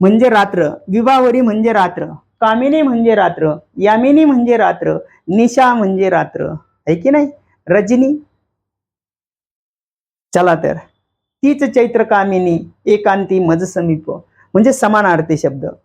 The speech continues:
त्याच्यानंतर आहे मित्रांनो विरुद्धार्थी शब्द. मग पुढारीच्या विरुद्ध अनुयायी, औरवच्या विरुद्ध आरोहण असतं, ग्राह्याच्या विरुद्ध त्याज्य असतं. अलंकारिक शब्द जसं पुतना मावशी, गंडांतर,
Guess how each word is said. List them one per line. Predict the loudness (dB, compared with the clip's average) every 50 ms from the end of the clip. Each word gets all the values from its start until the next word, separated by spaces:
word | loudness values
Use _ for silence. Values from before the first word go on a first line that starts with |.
| _ _ _ _ -20 -10 _ 0
त्याच्यानंतर | 0 2 2 2 2 2 2 2 2 2 2
आहे | 2 2 2 0
मित्रांनो | 0 0 2 2 2 2 2 0 0
विरुद्धार्थी | 0 0 -2 -2 0 0 2 0 0 0 -2 -6 -6
शब्द. | -4 -4 -4 -2 0 0 0 0 -2 -6 _ _ _ _ _ _ _ _ _ _ 0
मग | 0 0 0 0
पुढारीच्या | -2 0 2 2 2 2 0 0 0 0
विरुद्ध | 0 0 0 0 2 2
अनुयायी, | 2 2 2 2 2 2 2 2 0 0 -2 -6 -8 _ -2 0
औरवच्या | 2 4 4 2 2 0 0 0 0
विरुद्ध | 0 0 0 0 0 0 0
आरोहण | 0 2 2 2 0 2 2 0 0 0 0
असतं, | -2 -4 -6 -4 -2 -2 -2 -2 -6 -12 _ _ -8 -2
ग्राह्याच्या | 0 0 2 2 0 0 -2 -2 -2 -2
विरुद्ध | 0 -2 -2 0 0 -2
त्याज्य | 0 0 0 0 0 2 0 0
असतं. | 0 -2 -2 -2 0 0 0 0 -4 -8 _ _ _ _ -2
अलंकारिक | 0 2 2 2 2 2 2 2 2 0 -2 -4
शब्द | -4 -4 -4 -4 -4 -6 -6 -6 -8 _ _ _ _ _ _ -2
जसं | -2 0 0 -2
पुतना | -2 0 -2 -2 0 0 0 2
मावशी, | 2 2 2 0 0 -2 -2 -2 -2
गंडांतर, | 0 0 0 2 2 2 2 0 0 0 2 2 2 2 0